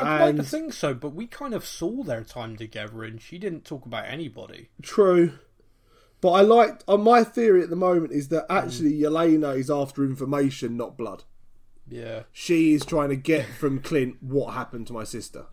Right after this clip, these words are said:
Speaker 1: I, I will tell you in the preview, which, by the way, doesn't mean you're wrong.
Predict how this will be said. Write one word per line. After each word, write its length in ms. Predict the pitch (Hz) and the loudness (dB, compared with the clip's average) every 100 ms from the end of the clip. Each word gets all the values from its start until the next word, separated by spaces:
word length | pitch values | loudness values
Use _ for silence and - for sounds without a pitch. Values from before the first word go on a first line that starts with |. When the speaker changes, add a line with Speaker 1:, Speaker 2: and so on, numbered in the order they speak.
| - - - - | -16 -14 -14 -8
Speaker 1:
I, 100 | - | -4
I 140 | 139 143 | -4 -4
will 160 | 143 151 | -8 -10
tell 320 | - 151 156 | -4 -2 -2
you 220 | 170 180 | -6 -8
in 180 | 160 156 | -8 -8
the 100 | 147 | -10
preview, 480 | - 156 143 123 123 | -8 -6 -6 -8 -2
which, 300 | 180 196 - | -2 -2 -2
by 160 | 233 | -2
the 100 | 214 | 0
way, 280 | 196 180 175 | -2 0 0
doesn't 540 | 156 - 170 151 160 147 | -2 0 0 0 -4 -8
mean 220 | 147 143 | -10 -8
you're 120 | 135 | -8
wrong. 480 | 123 127 110 104 131 | -6 -6 -6 -10 -20